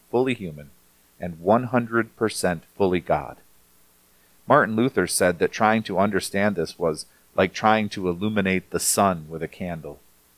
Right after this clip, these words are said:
This is the astounding truth. The eternal Son of God, when he was born in Bethlehem, added a second nature to his perfect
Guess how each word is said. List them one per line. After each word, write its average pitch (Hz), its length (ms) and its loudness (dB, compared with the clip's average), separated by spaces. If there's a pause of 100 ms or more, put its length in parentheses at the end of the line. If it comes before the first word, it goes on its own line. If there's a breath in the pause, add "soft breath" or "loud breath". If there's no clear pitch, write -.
(1500)
This 107 280 0
is 104 160 -2
the 98 120 0
astounding 92 540 0
truth. - 500 -14 (920)
The 98 160 -6
eternal 113 440 0
Son 107 260 0
of 110 140 0
God, 73 300 -2 (100)
when 95 140 -6
he 104 100 -4
was 92 200 -2
born 110 520 0
in 120 180 -10
Bethlehem, 80 640 -4 (880 soft breath)
added 101 340 2
a 90 80 4
second 107 480 0
nature 98 460 -4
to 90 180 -14
his 82 220 -14
perfect 110 500 0